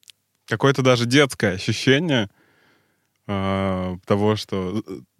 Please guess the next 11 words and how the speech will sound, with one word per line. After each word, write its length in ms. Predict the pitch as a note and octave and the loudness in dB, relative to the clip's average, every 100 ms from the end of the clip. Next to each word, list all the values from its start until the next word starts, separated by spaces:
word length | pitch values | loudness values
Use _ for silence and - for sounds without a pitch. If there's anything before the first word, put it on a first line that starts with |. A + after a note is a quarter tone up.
| _ | _
мечты 500 | B2+ B2 - - D#3 | 0 0 0 -2 0
сбываются 800 | E3 C3 A#2+ A#2 A#2 A#2 A2+ - | 0 0 2 2 2 0 -2 -6
просто 480 | F2+ G2+ G2+ - G2+ | -4 -2 -2 -4 -8
вот, 260 | F#2 F2+ - _ - | -6 -8 -12 _ -10
желания 800 | A2 G#2+ A2+ A#2+ B2 A#2 A2+ G#2 G2 | -4 0 2 4 2 0 0 0 -2
по 140 | G2 | -4
первому, 760 | - A2 G#2+ G2+ G2 G2+ G2+ G2+ | 0 2 2 0 0 -2 -4 -6
по 80 | G2+ | -2
первому 380 | G#2 G#2 G#2 | -2 0 -4
слову. 580 | G#2 - A2+ C3 C3 G#2+ - _ _ _ _ _ _ _ _ _ _ _ _ _ _ _ _ | -6 0 2 2 0 -4 -10 _ _ _ _ _ _ _ _ _ _ _ _ _ _ _ _
И 640 | A#2 A2 A2+ A#2 A2+ A2 | -6 -4 -2 0 0 -2